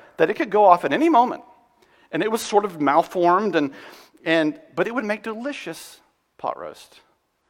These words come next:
And now, no, no, no, now it's computerized, and it locks in, and it beeps, and, and I have made some of the best food out of this thing. And just a few weeks ago, I made ribs. I've never made ribs in my life, actually.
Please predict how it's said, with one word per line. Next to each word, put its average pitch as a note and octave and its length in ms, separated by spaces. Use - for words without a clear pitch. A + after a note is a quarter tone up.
And D#3+ 120
now, G#3+ 180
no, A3+ 260
no, F3 220
no, G3 160
now E3+ 220
it's - 140
computerized, F#3 760
and A2 120
it F#2+ 80
locks D#3 420
in, D#3+ 180
and - 80
it - 120
beeps, - 460
and, G2+ 140
and C#3+ 380
I D#3 140
have A3+ 140
made C3 340
some - 220
of - 20
the A#2 80
best - 240
food C3 200
out G#2 120
of E2+ 40
this D#2+ 140
thing. - 280
And D3 200
just E3 140
a G3+ 40
few G#3+ 120
weeks A3 220
ago, B2+ 160
I A#2+ 60
made D#3 180
ribs. A3 480
I've C3 140
never E3+ 140
made G3 160
ribs A#2 300
in A#2 80
my G2+ 100
life, A2 480
actually. E2+ 540